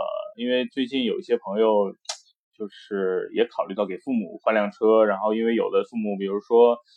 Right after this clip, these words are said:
很多年前买了一辆小车，然后呢，近几年，比如说我的一些同事啊换车，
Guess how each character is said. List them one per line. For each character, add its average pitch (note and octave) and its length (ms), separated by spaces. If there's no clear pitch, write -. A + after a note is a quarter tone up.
很 G#2+ 140
多 A2+ 100
年 A#2 200
前 A2 320
买 F2+ 200
了 G2 80
一 - 20
辆 G#2+ 160
小 - 180
车， - 280
然 G2 180
后 G2+ 200
呢， G2 80
近 B2+ 180
几 G#2+ 120
年， G#2 380
比 - 80
如 F#2 200
说 G2+ 200
我 F#2+ 80
的 G2 100
一 G2+ 40
些 G#2 180
同 G2+ 200
事 A#2 160
啊 G#2+ 120
换 G#2 200
车， G2+ 380